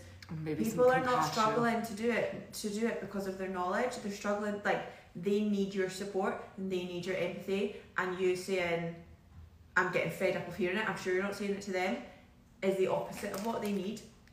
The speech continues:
Speaker 2: Like, and maybe it's actually that you don't, maybe you need to work with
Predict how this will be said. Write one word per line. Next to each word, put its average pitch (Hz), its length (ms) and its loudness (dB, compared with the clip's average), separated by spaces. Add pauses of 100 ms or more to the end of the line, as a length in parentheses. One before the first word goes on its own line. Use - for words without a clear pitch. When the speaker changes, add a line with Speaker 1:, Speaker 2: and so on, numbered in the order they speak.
Speaker 2:
Like, 196 240 0
and 202 220 4
maybe 208 220 2
it's - 180 4
actually 208 360 2
that 190 200 -2
you 190 80 -2
don't, 196 360 -2
maybe 196 240 0
you 196 100 -2
need 190 200 4
to 196 60 -4
work 190 180 2
with - 20 -10